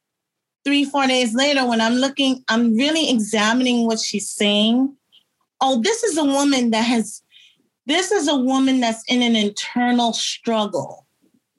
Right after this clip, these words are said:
frustrated with her place in the world.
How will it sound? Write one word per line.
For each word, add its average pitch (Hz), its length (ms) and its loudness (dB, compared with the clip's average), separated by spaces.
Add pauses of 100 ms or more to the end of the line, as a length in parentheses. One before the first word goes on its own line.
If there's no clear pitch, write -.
(840)
frustrated 247 1200 0 (640)
with 220 540 0 (2500)
her 302 280 -2
place 330 600 -4
in 277 160 0
the 262 140 0
world. 262 540 -2